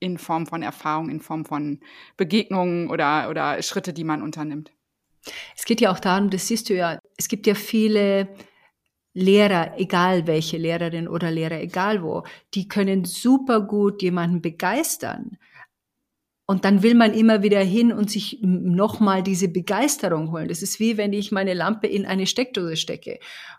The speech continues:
Speaker 2: und jedes Mal in diese fremde Steckdose stecke, um wieder Begeisterung zu kriegen. Das ist nicht das Ziel. Das Ziel ist, dass ich diese Lampe in meine eigene Steckdose stecke und in der Lage bin, egal wo ich bin,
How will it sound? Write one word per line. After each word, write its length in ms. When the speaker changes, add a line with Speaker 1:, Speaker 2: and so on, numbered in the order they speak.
Speaker 2:
und 120
jedes 480
Mal 260
in 120
diese 220
fremde 340
Steckdose 540
stecke, 420
um 260
wieder 200
Begeisterung 720
zu 160
kriegen. 280
Das 160
ist 180
nicht 280
das 180
Ziel. 340
Das 240
Ziel 240
ist, 280
dass 120
ich 140
diese 240
Lampe 340
in 200
meine 240
eigene 260
Steckdose 440
stecke 520
und 140
in 120
der 140
Lage 420
bin, 220
egal 580
wo 180
ich 280
bin, 400